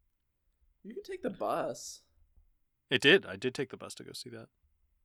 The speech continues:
Speaker 2: But it dropped you off by the Target, and then you had to walk so far.
Speaker 1: Oh, you're talking about the one at Hilldale?
Speaker 2: Yeah, I saw the. <laughs> I, I went to
Speaker 1: Dude,
Speaker 2: Hilldale to go
Speaker 1: that's
Speaker 2: see
Speaker 1: like
Speaker 2: it.
Speaker 1: a, <laughs> that's like a fifteen-minute bus ride, and the Target <laughs> is, like, a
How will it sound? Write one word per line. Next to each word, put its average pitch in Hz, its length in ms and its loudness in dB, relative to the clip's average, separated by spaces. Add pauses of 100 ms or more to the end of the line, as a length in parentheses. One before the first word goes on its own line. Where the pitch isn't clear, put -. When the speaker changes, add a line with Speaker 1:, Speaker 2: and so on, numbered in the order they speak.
(680)
Speaker 2:
But 180 80 -8
it 185 80 -10
dropped - 240 -4
you 254 80 2
off 226 120 -2
by 175 120 0
the 135 120 -2
Target, 147 680 0
and 110 100 -10
then 156 60 -6
you 160 60 -6
had 151 80 -8
to 123 60 -4
walk 117 200 0
so 98 300 -6 (120)
far. 107 520 -4 (1040)
Speaker 1:
Oh, - 60 -10
you're 196 160 -6
talking 262 220 -6
about 226 160 -2
the 175 80 -2
one 160 160 2
at 147 80 0 (180)
Hilldale? 214 640 -2 (720)
Speaker 2:
Yeah, 175 180 6
I 170 60 12
saw 190 180 10
the. 185 80 12
<laughs> - 60 4
I, 127 120 10 (160)
I 120 80 4
went 196 140 8
to - 100 12
Speaker 1:
Dude, 294 320 12
Speaker 2:
Hilldale 104 280 6
to - 80 -2
go - 60 6
Speaker 1:
that's - 220 4
Speaker 2:
see - 160 0
Speaker 1:
like 571 60 10
Speaker 2:
it. - 80 10 (600)
Speaker 1:
a, 269 60 12
<laughs> - 60 -8
that's - 320 4
like 294 240 10
a 233 140 10 (220)
fifteen-minute 220 800 6
bus 147 280 8
ride, 190 480 4 (460)
and 185 260 8
the 180 100 4
Target 190 680 6
<laughs> - 40 -12
is, - 360 6
like, 214 180 10
a 220 80 12